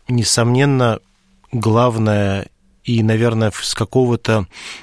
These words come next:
а, момента единственное, о чём я в качестве цели своей жизни,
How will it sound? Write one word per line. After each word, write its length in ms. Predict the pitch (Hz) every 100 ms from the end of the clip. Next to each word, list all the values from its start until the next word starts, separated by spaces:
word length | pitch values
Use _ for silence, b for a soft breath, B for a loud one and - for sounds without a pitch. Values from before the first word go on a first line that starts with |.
| B -
а, 480 | 110 104 101 98 98
момента 500 | 104 110 117 104 110
единственное, 840 | 110 113 123 117 - 101 95 95
о 40 | 92
чём 300 | - 104 95
я 440 | 104 101 95 92
в 140 | - -
качестве 460 | 104 - - - 98
цели 320 | - 107 87
своей 320 | - 101 101
жизни, 440 | 104 98 92 92